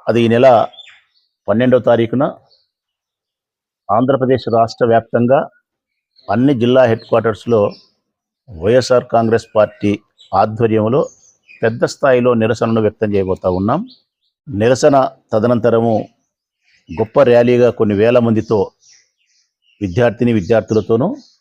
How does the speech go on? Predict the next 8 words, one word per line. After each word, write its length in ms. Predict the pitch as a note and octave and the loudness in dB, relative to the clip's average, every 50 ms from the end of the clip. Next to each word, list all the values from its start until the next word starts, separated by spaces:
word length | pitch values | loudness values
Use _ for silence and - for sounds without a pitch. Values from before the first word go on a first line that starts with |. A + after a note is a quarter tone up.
| _ _ _ _ - | _ _ _ _ -14
విద్యార్థిని 580 | - F#2 G2 A#2+ B2+ C3 C3 - C#3 C3+ C3+ A#2+ A2 | -12 -8 -2 -2 -2 -2 -2 -4 -4 -2 0 0 -2
విద్యార్థుల 440 | F#2 G2+ A#2 A#2+ G#2+ - - A2+ | 0 0 0 0 0 -2 -2 -2
యొక్క 200 | A2 G2+ - - F#2 - G#2 | -2 -2 -2 -6 -6 -4 -4
తల్లిదండ్రులతోనూ, 720 | G2+ G#2 A2+ A2 A#2+ A2+ G#2+ G#2+ G#2 - G#2+ G#2+ A#2 C#3+ F#3+ G#3 - - _ _ _ _ _ - | -2 0 0 0 0 0 0 -2 -2 -2 -2 -2 -2 -4 -6 -8 -14 -20 _ _ _ _ _ -10
నిరుద్యోగులతోనూ, 960 | C#3 G#2 A2 A#2 B2+ A#2 A2+ B2 A#2+ A2+ A2+ A2 G#2+ G#2 G#2 G#2 G#2 A2 D3 F#3+ - _ _ _ _ - | -6 -4 -2 -2 -2 -2 0 0 2 2 2 0 0 -2 -2 -2 -2 -4 -6 -8 -10 _ _ _ _ -6
నిరుద్యోగుల 540 | - A#2 C#3+ D3 C3+ C#3 C#3+ C3+ B2+ B2+ B2 A#2 | -4 -2 -2 -2 0 0 2 2 4 4 2 2
యొక్క 100 | - - G#2+ - | 0 -2 -4 -2
తల్లిదండ్రులతోనూ 600 | A2 A2 A2+ A#2 A2+ A2+ G#2+ G#2 A2 G#2 G2+ G2 | 0 0 2 2 2 0 0 0 -2 -2 -2 -2